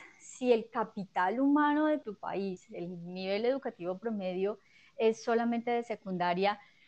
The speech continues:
¿qué dinámica económica le puedes imprimir? ¿Qué sectores económicos? ¿Qué industria? ¿Qué puedes hacer cuando ese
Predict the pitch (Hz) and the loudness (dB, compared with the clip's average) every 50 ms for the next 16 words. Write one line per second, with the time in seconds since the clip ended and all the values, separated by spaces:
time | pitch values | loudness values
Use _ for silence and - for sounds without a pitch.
0 | _ _ _ _ _ _ _ _ _ - - 285 247 247 254 254 247 247 233 233 | _ _ _ _ _ _ _ _ _ 0 6 8 8 8 8 8 6 4 4 4
1 | 240 247 247 269 254 240 - 233 196 185 180 190 190 - 233 214 214 190 - 185 | 4 4 2 0 -4 -4 -4 -4 -2 -2 -2 -2 -2 -2 -2 0 0 0 0 0
2 | 180 175 185 - 214 202 202 240 277 320 285 214 - - - - 254 220 214 - | -2 0 -2 -4 -6 -4 -2 0 2 2 2 0 0 -4 0 4 4 4 6 4
3 | 240 233 226 - - 247 233 233 233 233 233 247 233 - 233 226 277 294 269 233 | 0 -2 -2 0 0 2 4 4 4 2 2 0 -6 -4 -4 -2 0 2 0 0
4 | - - 175 - - - - 214 208 214 226 233 247 302 302 277 - - - 185 | -2 -6 -14 -14 -14 -12 -10 -6 -4 -2 -2 0 2 2 0 0 -2 -6 -6 -2
5 | 170 175 - - - - - - - _ _ _ _ _ _ _ - - 269 247 | -2 -2 -2 -4 -10 -20 -20 -20 -20 _ _ _ _ _ _ _ 2 4 4 4
6 | 254 - 277 269 269 269 269 - 220 - - 214 190 190 - - 226 226 226 214 | 6 6 6 8 8 6 4 0 -4 -2 0 -2 -2 -2 -4 -6 -4 -2 0 2
7 | 202 196 196 196 196 190 196 - 220 214 208 | 4 6 6 6 4 2 0 -2 -2 -2 -2